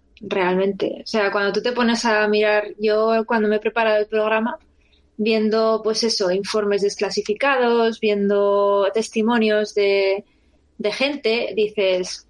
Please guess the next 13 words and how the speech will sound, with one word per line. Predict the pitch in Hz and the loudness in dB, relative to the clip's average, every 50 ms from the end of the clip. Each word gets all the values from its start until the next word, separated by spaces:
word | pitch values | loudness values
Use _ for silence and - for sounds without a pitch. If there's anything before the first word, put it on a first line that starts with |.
| _ _ - - - | _ _ -16 -14 -4
"Caray, | - 208 196 202 214 226 208 185 - - _ | -2 0 0 2 2 2 0 -2 -2 -6 _
es | - 208 202 - | -4 -4 -4 -4
que, | - - 277 285 277 262 247 226 208 196 190 185 185 196 - - | -4 -2 0 2 2 2 2 2 2 2 2 0 0 0 -2 -2
es | - 214 - | -4 -4 -2
que | - | -2
aquí | 226 214 220 233 254 302 | -4 -2 -2 -2 -2 -2
hay | 294 262 220 208 | 0 0 -2 -2
cosas, | - - 208 - - 294 311 359 349 - - | -2 -4 -4 -2 0 0 -2 -2 -2 -6 -4
eh, | 233 208 196 185 180 175 175 - | -2 0 0 2 2 0 0 0
humanas | - 202 196 190 190 220 262 277 - - - | -2 -2 0 0 0 0 0 -2 -2 -6 -4
detrás". | - 220 208 208 220 254 240 - - | -4 -4 -2 0 0 -2 -2 -2 -4
Es | 190 202 | -4 -4
decir, | 208 202 - 220 190 175 165 - | -4 -2 -2 -2 -2 -2 -6 -12